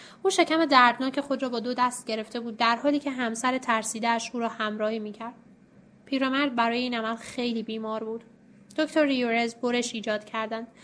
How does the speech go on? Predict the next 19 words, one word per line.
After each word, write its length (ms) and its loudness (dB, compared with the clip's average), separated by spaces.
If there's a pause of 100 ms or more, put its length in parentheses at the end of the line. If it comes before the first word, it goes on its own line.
(280)
نگاهی 360 6
انداخت 480 2
و 60 2
شانه‌هایش 640 0
را 60 0
بالا 260 0
انداخت. 480 -8 (120)
این 140 0
یک 220 0
آپاندیس 440 -2
پاره 420 -2
شده 440 -4 (380)
یا 440 0 (460)
پریتونیتیز 880 0
عمومی 600 -2
پیشرفته 720 -4
بود. 200 -10 (1080)
General 500 4 (100)
Advanced 840 0